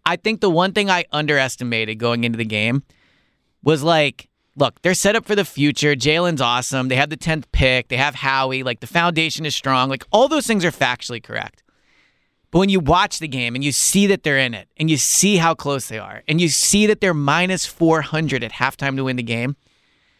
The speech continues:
it's just gonna be so, so hard to get back there.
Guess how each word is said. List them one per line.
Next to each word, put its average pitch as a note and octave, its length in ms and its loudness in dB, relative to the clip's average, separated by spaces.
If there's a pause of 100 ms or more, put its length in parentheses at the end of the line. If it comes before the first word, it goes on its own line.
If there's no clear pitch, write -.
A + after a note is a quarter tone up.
(640)
it's F3 160 2
just G3+ 240 0
gonna F#3 200 2
be E3 200 2
so, E3 640 2
so C#3+ 480 0
hard A2+ 380 -6
to A2+ 80 -18
get G#2+ 200 -18
back - 320 -20
there. - 220 -20